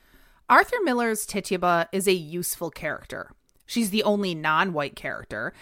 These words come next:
and she's the one who conducts the ritual in the woods, which Miller styles as a kind of Barbadian voodoo ceremony.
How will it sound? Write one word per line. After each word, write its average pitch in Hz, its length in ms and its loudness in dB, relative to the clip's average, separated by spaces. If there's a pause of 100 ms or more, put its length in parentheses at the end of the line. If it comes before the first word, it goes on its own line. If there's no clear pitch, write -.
(180)
and 226 120 4
she's 285 260 0
the 370 100 2
one 208 180 4
who 202 140 -2
conducts 180 560 -2
the 196 100 0
ritual 160 400 -2
in 170 160 -4
the 147 80 -2
woods, 139 420 -4
which 196 200 0
Miller 269 280 2
styles 180 580 6
as 190 140 -4
a 196 60 2
kind 220 320 2
of 175 240 2
Barbadian 170 880 4
voodoo 151 680 -2
ceremony. 135 760 -6